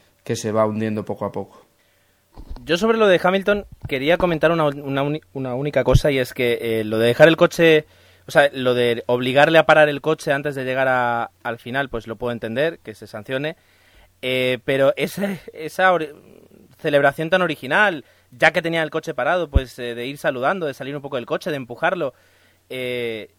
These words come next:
Speaker 2: eso es espectáculo y eso también es Fórmula uno, y la gente, o sea, y los que lo estábamos viendo, al menos, eh, muchos, al menos yo, y, y, eh, y la, el público lo celebró y le gustó, pues que, que sea un poquito,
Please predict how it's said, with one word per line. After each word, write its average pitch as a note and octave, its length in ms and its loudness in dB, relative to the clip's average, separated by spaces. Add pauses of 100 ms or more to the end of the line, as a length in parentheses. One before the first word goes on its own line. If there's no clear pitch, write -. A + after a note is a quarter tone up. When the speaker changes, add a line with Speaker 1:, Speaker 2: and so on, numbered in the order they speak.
Speaker 2:
eso F3 160 -8
es - 60 -6
espectáculo D#3 680 -4
y C3 80 -8
eso G#3 140 -10
también G#3+ 260 -8
es D3+ 80 -12
Fórmula E3 320 -4
uno, D#3 340 -6
y C#3+ 140 -12
la B2+ 100 -6
gente, B2+ 380 -8
o - 20 -6
sea, C#3+ 140 -2
y C3 40 -4
los C3 120 -8
que - 80 -10
lo A#2+ 80 -6
estábamos F#3 360 0
viendo, E3+ 320 -4
al A#2 100 -6
menos, C3+ 360 -10 (560)
eh, A2+ 200 -12
muchos, C#3 420 -10
al G2+ 80 -10
menos A#2 200 -8
yo, B2+ 240 -4 (280)
y, B2+ 380 -10
y, A#2 380 -10
eh, G#2+ 520 -10
y G#2+ 140 -20
la, G#2 140 -12
el A2+ 240 -10
público E3+ 560 0
lo C#3 180 0
celebró C3+ 500 0
y C3+ 120 -8
le C3+ 80 0
gustó, F3 440 0 (380)
pues - 140 -12
que, C#3+ 160 -8
que C3 160 -6
sea E3 160 4
un F3+ 80 -2
poquito, F#3 460 2